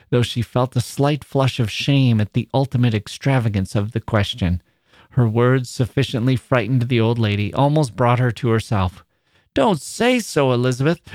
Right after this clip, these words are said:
We'll hope it's not as bad as that. No, may the Lord spare us that, Elizabeth. Jack Wrigley came just as I was sitting down to a glass afore going to bed, and he said,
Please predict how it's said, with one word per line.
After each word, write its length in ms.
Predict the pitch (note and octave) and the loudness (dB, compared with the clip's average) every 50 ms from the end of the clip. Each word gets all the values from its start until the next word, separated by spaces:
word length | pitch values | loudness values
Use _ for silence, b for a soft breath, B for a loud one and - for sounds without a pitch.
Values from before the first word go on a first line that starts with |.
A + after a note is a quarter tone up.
| B B | B B
We'll 240 | E3 F3+ G#3 G3+ F3 | 0 2 4 4 4
hope 260 | F3 F#3+ G#3 G#3 - | 4 4 2 2 0
it's 220 | F3+ D3 - - | -2 -4 -2 -2
not 180 | D#3 E3 F3+ F#3+ | 0 2 2 2
as 100 | F#3 D3 | 2 0
bad 240 | C3+ D#3+ E3+ F3+ E3+ | 2 2 2 2 2
as 100 | D#3+ C3+ | 0 0
that. 340 | D#3+ F3 E3 C#3+ C#3 - D#3+ | 2 2 2 2 0 -2 -2
No, 320 | D#3 D#3+ E3+ F#3 G3 G3+ | 0 2 2 2 2 2
may 160 | F#3 F#3 F#3 | 0 0 0
the 100 | F3+ F#3 | 2 2
Lord 340 | F3 E3 D#3+ E3 F3+ F#3+ E3+ | 2 4 4 4 4 2 0
spare 360 | - - - D#3 D3 D#3+ E3 | -4 -6 -2 0 2 2 2
us 100 | E3+ - | 0 0
that, 300 | - - D3 C#3+ C#3+ B2+ | 0 0 2 2 2 2
Elizabeth. 480 | C#3+ C3+ C#3 C3+ B2 B2 B2+ C#3 C3+ - B B B B B | 0 0 0 0 0 0 0 -2 -2 -4 B B B B B
Jack 300 | B D#3+ D#3+ F3+ F3 - | B 0 2 2 0 0
Wrigley 360 | D3+ D#3+ E3 D#3 D#3+ D#3+ D#3 | 0 0 2 2 2 2 0
came 360 | C#3 - E3 D3+ D3+ E3 E3+ | 0 0 0 2 2 2 0
just 260 | C3+ - E3+ E3 - - | 0 0 -2 -2 -2 -4
as 140 | D#3 C#3+ | -4 0
I 120 | D3+ C#3+ D3 | 0 2 2
was 160 | C#3+ C#3 B2+ | 2 0 0
sitting 300 | - - F3+ - - D3 | -2 -2 -4 -2 0 0
down 240 | C#3+ D3 D3+ E3 D#3+ | 2 2 2 2 2
to 160 | D3+ C#3+ B2+ | 2 2 2
a 60 | B2 | 0
glass 420 | B2+ C3+ C#3+ D3 D3+ E3 D#3+ - - | 0 0 2 2 2 2 0 -2 -4
afore 320 | C#3+ A#2+ - D3 D3 D3 | -6 -2 0 0 0 0
going 280 | C#3+ C#3+ C#3+ D3+ D#3 D#3+ | 0 0 0 0 0 0
to 40 | |
bed, 320 | D3+ D3+ C#3+ B2+ B2 B2 C3+ | 0 0 2 2 2 2 0
and 140 | C#3 D3 E3 | 0 0 2
he 80 | F3 | 0
said, 280 | E3 - F#3 E3 D#3 | 0 2 2 0 0